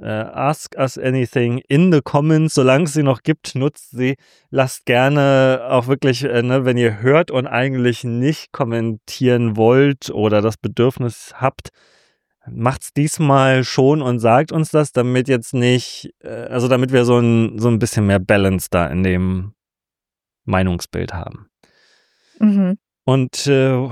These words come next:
Speaker 1: ja, damit, äh, frohe <laughs> Weihnachten, frohes neues Jahr und so weiter und so fort. Wir hören uns wahrscheinlich erst nach dem Kongress dann wieder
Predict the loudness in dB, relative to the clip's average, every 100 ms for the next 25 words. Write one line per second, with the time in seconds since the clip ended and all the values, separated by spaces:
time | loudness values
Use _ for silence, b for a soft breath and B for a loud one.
0 | -4 0 2 2 2 2 -2 -4 -4 0
1 | 2 2 2 0 -6 -2 2 4 4 2
2 | -2 0 0 0 -2 0 -2 -4 -4 -2
3 | -2 0 0 0 0 2 4 4 2 -2
4 | -4 -2 0 2 0 -2 0 0 0 2
5 | 0 2 2 4 2 2 -2 -2 -4 -4
6 | -4 -4 0 2 4 4 2 0 -4 -2
7 | 2 2 2 -2 -4 -2 -2 -2 -4 -2
8 | -2 0 0 2 2 0